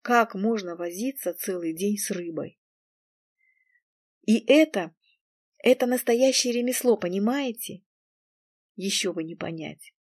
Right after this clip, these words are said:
Даже если Эмми никогда не достигнет тех же высот, что и Алиса, она, тем не менее, набьёт руку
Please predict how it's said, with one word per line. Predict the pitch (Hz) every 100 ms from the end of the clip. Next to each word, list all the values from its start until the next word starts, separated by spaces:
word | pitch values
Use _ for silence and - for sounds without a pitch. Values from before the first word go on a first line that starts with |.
| _ _ _ _ _ -
Даже | 185 294 269
если | 240 254 240 208 -
Эмми | 247 240 202
никогда | 202 214 214 208 208 208
не | 185
достигнет | 170 175 - 220 214 185 170
тех | - 214 196
же | 175
высот, | 185 - 196 190
что | - 196 185
и | -
Алиса, | 120 143 190 277 - - - _ _ _ _ _ _ 190
она, | 202 285
тем | 311 285
не | 262 254
менее, | 254 262 240 220
набьёт | 208 185 175 165
руку | 214 277 - 208